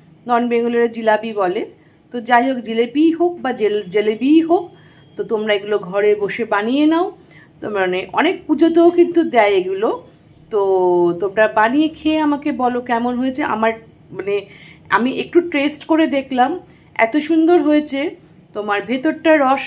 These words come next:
রয়েছে, ওপরটা ক্রিস্পি রয়েছে। তো ভালো লেগে থাকলে কি করবে, লাইক, শেয়ার, কমেন্ট আর পাশে থাকা বেল আইকনটা অবশ্যই, অবশ্যই প্রেস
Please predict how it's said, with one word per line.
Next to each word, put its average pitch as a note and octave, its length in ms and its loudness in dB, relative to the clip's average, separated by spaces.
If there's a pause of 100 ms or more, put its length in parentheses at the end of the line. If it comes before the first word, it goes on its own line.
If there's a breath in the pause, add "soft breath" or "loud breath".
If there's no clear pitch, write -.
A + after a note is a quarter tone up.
রয়েছে, D4+ 240 0 (100)
ওপরটা A3 380 -2
ক্রিস্পি D4+ 440 -4
রয়েছে। D#4 300 0 (480 loud breath)
তো G#3+ 40 -10 (120)
ভালো G#3 200 0
লেগে G#3 260 -4
থাকলে C4+ 220 0 (120)
কি D#4+ 80 2 (100)
করবে, F#4+ 280 2 (600 loud breath)
লাইক, B3 200 2 (100)
শেয়ার, B3+ 240 2 (160)
কমেন্ট A#3 480 -2
আর B3+ 140 -6
পাশে A#3+ 260 -4
থাকা A3+ 180 -4 (100)
বেল F#3+ 220 -4
আইকনটা G3 440 -6 (140)
অবশ্যই, C#4+ 400 -2 (100)
অবশ্যই E4+ 380 -2
প্রেস C4 200 -4